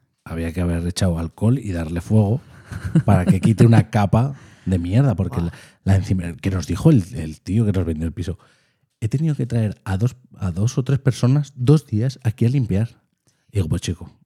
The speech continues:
Speaker 1: o te han timado,
Speaker 2: Pues,
Speaker 1: o
Speaker 2: oye,
Speaker 1: es que había
Speaker 2: hubiera
Speaker 1: mucha mierda y
Speaker 2: necesitado
Speaker 1: no te-".
Speaker 2: otros dos días más.
Speaker 1: Porque se podía rascar con las uñas la mierda de la
Speaker 2: Ya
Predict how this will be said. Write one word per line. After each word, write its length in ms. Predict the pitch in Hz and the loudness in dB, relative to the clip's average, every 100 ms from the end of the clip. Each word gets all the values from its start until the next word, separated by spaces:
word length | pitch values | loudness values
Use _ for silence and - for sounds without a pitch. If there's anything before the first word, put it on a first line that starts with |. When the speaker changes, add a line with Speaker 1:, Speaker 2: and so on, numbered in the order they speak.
| _ | _
Speaker 1:
o 140 | - 165 | 0 4
te 100 | 147 | 6
han 140 | 139 | 6
timado, 300 | 131 107 123 | 4 6 4
Speaker 2:
Pues, 220 | 117 120 | 2 -4
Speaker 1:
o 60 | 151 | 4
Speaker 2:
oye, 140 | 127 127 | 6 6
Speaker 1:
es 100 | - | 6
que 120 | 143 | 4
había 160 | 123 | 6
Speaker 2:
hubiera 240 | 110 107 113 | 6 6 6
Speaker 1:
mucha 40 | |
mierda 180 | 110 120 | 8 8
y 20 | |
Speaker 2:
necesitado 220 | 143 117 | 8 6
Speaker 1:
no 40 | 110 | 6
te-". 80 | 165 | 4
Speaker 2:
otros 140 | 160 | 2
dos 180 | 165 147 | 2 0
días 180 | 147 147 | -2 -2
más. 260 | 170 151 - - | -4 -6 -10 0
Speaker 1:
Porque 500 | 95 - - 90 - _ | 2 2 -4 -4 -6 _
se 160 | - - | -6 -4
podía 280 | 95 95 113 | 0 2 4
rascar 460 | 113 95 - 107 | 2 0 0 0
con 160 | - 95 | 0 -2
las 180 | 82 107 | -2 -4
uñas 360 | 110 127 139 | 0 2 2
la 120 | 107 | -2
mierda 420 | 95 87 90 104 113 | -2 0 0 2 2
de 60 | |
la 160 | 87 | 0
Speaker 2:
Ya 60 | 80 | -4